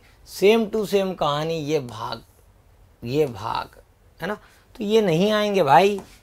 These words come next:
ये भाग बिल्कुल नहीं आएगा। इसी में जो है वो अधिकांश शब्द समा-, समाहित है। तो आंसर आपका क्या हो जाएगा? तो आंसर आपका हो जाएगा D for Duggu, D for Duggu।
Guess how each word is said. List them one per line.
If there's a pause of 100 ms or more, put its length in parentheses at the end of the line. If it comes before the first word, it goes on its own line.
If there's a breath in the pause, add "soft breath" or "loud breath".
(140)
ये
भाग
बिल्कुल
नहीं
आएगा।
इसी
में
जो
है (380 soft breath)
वो
अधिकांश
शब्द
समा-,
समाहित
है।
तो
आंसर
आपका
क्या
हो
जाएगा? (400 soft breath)
तो
आंसर
आपका
हो
जाएगा
D
for
Duggu, (1160)
D
for
Duggu।